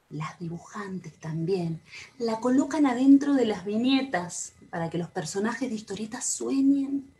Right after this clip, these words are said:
Entonces la Z sueña ella también.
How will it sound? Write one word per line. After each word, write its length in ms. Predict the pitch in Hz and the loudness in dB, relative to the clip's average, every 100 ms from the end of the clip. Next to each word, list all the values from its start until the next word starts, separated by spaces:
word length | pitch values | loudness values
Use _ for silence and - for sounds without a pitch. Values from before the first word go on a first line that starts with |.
| _ _ _ _ - | _ _ _ _ -20
Entonces 600 | - - 320 294 277 254 | -20 -4 0 0 0 -4
la 120 | 254 | -4
Z 540 | - 311 285 294 302 - _ _ _ | -6 -6 -6 -10 -10 -14 _ _ _
sueña 1120 | - - 302 320 320 330 330 330 311 302 277 | -10 -8 -6 -4 -4 -4 -2 -2 -2 0 0
ella 260 | 277 277 269 | 0 -2 -6
también. 400 | 277 269 - | -6 -6 -6